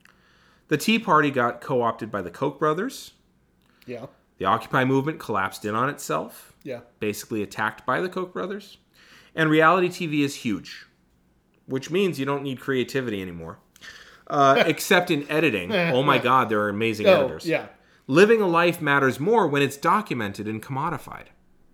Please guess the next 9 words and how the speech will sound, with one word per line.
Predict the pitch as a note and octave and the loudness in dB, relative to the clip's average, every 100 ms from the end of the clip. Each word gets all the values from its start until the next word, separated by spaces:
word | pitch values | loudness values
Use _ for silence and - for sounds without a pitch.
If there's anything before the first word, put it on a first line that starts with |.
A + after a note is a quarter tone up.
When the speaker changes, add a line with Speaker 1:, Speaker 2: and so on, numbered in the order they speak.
| _ _ _ _ | _ _ _ _
Speaker 2:
Yes. | D3 C3 - - _ _ - _ _ _ _ _ _ _ - | -12 -12 -12 -20 _ _ -20 _ _ _ _ _ _ _ -6
Speaker 1:
By | A2+ | -4
this | G3 | -4
point, | - F#3 D#3+ - - | -4 -6 -6 -10 -6
I | A#2 | -6
was | G#3 | -4
on | A#2 G2 | -4 -6
Facebook. | G2 F#2 D#2 - _ _ _ _ _ _ _ _ _ _ D3 | -8 -8 -10 -14 _ _ _ _ _ _ _ _ _ _ -12
Speaker 2:
Uh, | C#3+ C#3 C#3 C#3 | -8 -6 -6 -6